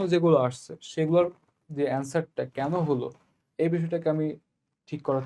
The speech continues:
চেষ্টা করবো, তোমাদেরকে জানানোর চেষ্টাটা করবো। আশা করি তোমরা উপ-, উপকৃত হবে। তো প্রথম প্রশ্ন আমরা যেটা দেখতে পাচ্ছি আর কি এখানে, সেটা হচ্ছে যে ব্যঞ্জন বর্ণের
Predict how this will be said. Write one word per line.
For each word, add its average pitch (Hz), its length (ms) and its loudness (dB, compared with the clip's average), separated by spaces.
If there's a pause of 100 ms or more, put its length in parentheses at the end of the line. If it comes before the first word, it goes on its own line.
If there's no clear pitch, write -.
চেষ্টা 131 280 -6
করবো, 147 220 2
তোমাদেরকে 127 440 -2
জানানোর 127 400 0
চেষ্টাটা 127 420 -2
করবো। 117 220 -10 (520)
আশা 127 200 -4
করি 156 220 0 (200)
তোমরা 131 220 -4
উপ-, 131 220 -8
উপকৃত 139 460 -8
হবে। 127 280 -10 (2750)
তো 180 100 8 (760)
প্রথম 185 260 2 (120)
প্রশ্ন 202 320 2 (140)
আমরা 190 200 4
যেটা 175 140 0
দেখতে 143 340 0
পাচ্ছি 131 240 -2
আর 123 120 0
কি - 80 -4
এখানে, 127 300 -2
সেটা 139 160 2
হচ্ছে 135 220 -12
যে 131 60 4 (640)
ব্যঞ্জন 156 480 4 (120)
বর্ণের 139 400 4